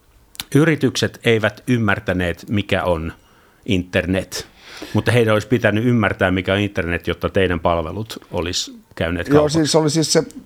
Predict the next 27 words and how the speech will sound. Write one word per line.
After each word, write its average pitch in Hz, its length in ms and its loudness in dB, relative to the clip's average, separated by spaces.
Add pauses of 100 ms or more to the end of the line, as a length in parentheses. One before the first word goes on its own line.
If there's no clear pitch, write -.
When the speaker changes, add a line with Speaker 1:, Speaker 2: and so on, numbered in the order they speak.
(100)
Speaker 2:
internet 127 520 0
teki 139 220 0
tuloaan, 104 760 4 (100)
ja 104 200 0 (180)
mä 107 160 0
innostuin 101 480 -2
siitä 101 260 -4 (200)
valtavasti, 104 640 2
että 90 120 -2
tässä 95 240 0
on 90 100 2
mahdollisuus 92 500 0
Leningrad-kaupoisille 95 1000 0
Speaker 1:
Niin. 87 80 0
Speaker 2:
myydä 90 260 0 (380)
teepaitoja 95 880 2
ja 95 260 2
levyjä 113 540 0 (320)
niinku 123 200 -12
kaikkialle 110 540 2
maailmaan. 87 640 2
Speaker 1:
Niin. 120 100 4
Speaker 2:
Sillä 90 200 0
läks-, - 380 -10
lähdin, 104 300 0
läksin 113 320 0
sitten 107 300 0